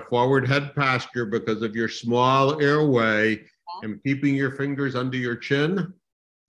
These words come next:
Speaker 1: kinda helps you correct your posture. And you're not actually putting all the weight of your chin on it. You're just holding them there, and
Speaker 2: Uh-huh.
Speaker 1: you've developed a habit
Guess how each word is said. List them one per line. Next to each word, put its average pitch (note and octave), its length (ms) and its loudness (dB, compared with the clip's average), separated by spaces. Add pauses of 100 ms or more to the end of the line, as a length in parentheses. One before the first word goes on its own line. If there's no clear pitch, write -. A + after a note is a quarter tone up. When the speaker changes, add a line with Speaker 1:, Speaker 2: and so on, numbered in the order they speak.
(380)
Speaker 1:
kinda C#3 360 0
helps C3 480 -2
you D3 140 2
correct B2+ 560 -4
your A#2+ 240 -6 (240)
posture. G#2 800 -2 (520)
And A#2+ 160 0
you're B2+ 120 4
not D#3+ 200 2
actually C#3+ 760 0 (120)
putting D3+ 300 2
all C3 160 0
the A2+ 100 -2
weight C3+ 260 0
of C3 60 -4
your G#2 200 -2
chin G2 320 -4
on G2 180 -4
it. G#2+ 160 -8
You're A2+ 140 -4
just B2+ 260 -6
holding C3+ 460 -2
them G#2 180 0
there, G2+ 500 0 (380)
and A#2+ 140 2
Speaker 2:
Uh-huh. A2 100 2
Speaker 1:
you've A2 200 -8 (100)
developed C3+ 420 0
a C3 80 0
habit A2+ 600 -2